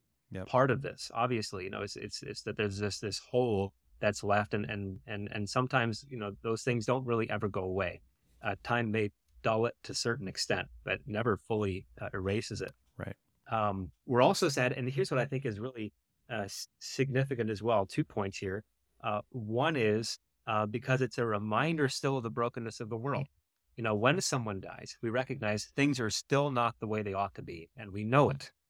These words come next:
Speaker 2: You know, we know it. And I think that even non-Christians know it, uh, which is why, you know, we, we don't often have, um, uh,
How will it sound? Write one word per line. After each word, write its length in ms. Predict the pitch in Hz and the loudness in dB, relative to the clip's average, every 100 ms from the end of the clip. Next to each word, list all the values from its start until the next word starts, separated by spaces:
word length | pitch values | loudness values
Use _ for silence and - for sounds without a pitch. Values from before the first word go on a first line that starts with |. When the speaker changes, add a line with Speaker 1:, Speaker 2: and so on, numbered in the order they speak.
| _ _ _ _ - | _ _ _ _ -14
Speaker 2:
You 60 | |
know, 120 | 92 98 | -10 -4
we 120 | 107 | -2
know 260 | 110 120 | 2 2
it. 100 | 92 117 | 2 -2
And 140 | 117 | -2
I 80 | 110 | -2
think 240 | 151 139 | -4 0
that 160 | 123 123 | 0 0
even 320 | 135 131 110 | -4 -4 2
non-Christians 880 | 120 147 151 120 104 - 104 104 - _ _ - | 4 4 2 -4 -6 -6 -6 -6 -10 _ _ -6
know 300 | 110 107 92 | 2 2 0
it, 180 | - - _ _ _ _ _ _ | -6 -16 _ _ _ _ _ _
uh, 140 | 104 101 | -6 0
which 200 | 123 120 | 0 0
is 100 | 98 | 0
why, 460 | 110 113 113 120 | 2 2 2 -2
you 120 | 117 107 | -4 -4
know, 160 | 107 107 | -4 -4
we, 220 | 107 113 110 | -6 -6 -4
we 140 | 107 | -6
don't 300 | - 120 143 - _ - | 4 6 6 -2 _ -2
often 400 | 117 117 123 104 | 0 0 0 -4
have, 440 | - 101 95 95 92 _ _ _ _ _ _ _ _ _ _ - | -4 -2 0 -2 -6 _ _ _ _ _ _ _ _ _ _ -6
um, 480 | 98 95 92 92 90 _ _ _ _ _ - | -4 -4 -6 -8 -14 _ _ _ _ _ -12
uh, 260 | 98 92 | -8 -8